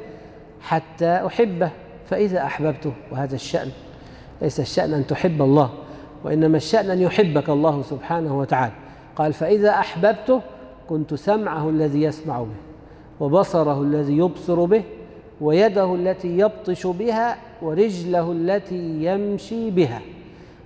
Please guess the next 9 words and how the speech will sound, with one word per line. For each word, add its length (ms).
بعض 280
الناس 360
من 120
أهل 180
الحلول 640
والغلو 920
يفهمون 460
هذا 240
خطأ، 380